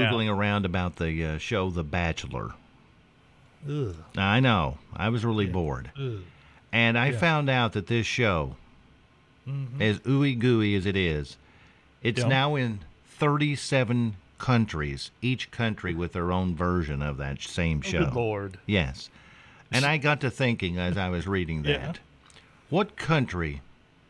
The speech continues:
Speaker 1: because I think they drag this thing out forever,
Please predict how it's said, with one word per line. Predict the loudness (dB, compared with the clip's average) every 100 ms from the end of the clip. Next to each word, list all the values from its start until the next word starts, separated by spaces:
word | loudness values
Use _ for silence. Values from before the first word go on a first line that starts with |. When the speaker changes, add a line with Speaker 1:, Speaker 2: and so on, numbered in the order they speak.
| _ _ _ _ _ _ _ _ -6
Speaker 1:
because | -2 0 4
I | 4
think | 4 0
they | 2 2
drag | 6 6 4 0
this | -8 -6
thing | -6 -4 -4
out | -4 -6
forever, | -10 -10 -10 _ _ _ 0 0 0 -8